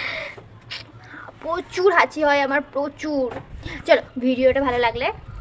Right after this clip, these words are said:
চ্যানেলটা সাবস্ক্রাইব করো আর বেল আইকন on করে রাখো, যাতে আমার এই আতরঙ্গি ভিডিও দেখতে পারো।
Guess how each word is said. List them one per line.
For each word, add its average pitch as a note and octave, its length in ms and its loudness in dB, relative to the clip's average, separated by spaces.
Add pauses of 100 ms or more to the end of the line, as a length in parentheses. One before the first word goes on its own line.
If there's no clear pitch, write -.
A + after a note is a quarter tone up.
চ্যানেলটা A#3 340 -4
সাবস্ক্রাইব A#3+ 520 -6 (100)
করো C4 280 0 (560)
আর G#3+ 360 -8 (300)
বেল D4+ 180 2
আইকন E4 340 0
on E4+ 100 -8
করে E4 160 0
রাখো, C#4+ 240 -2
যাতে C#4 240 -2
আমার C4+ 220 -4
এই C4 120 4
আতরঙ্গি C#4+ 480 0
ভিডিও B3 280 0
দেখতে A#3+ 300 4
পারো। C#4 240 2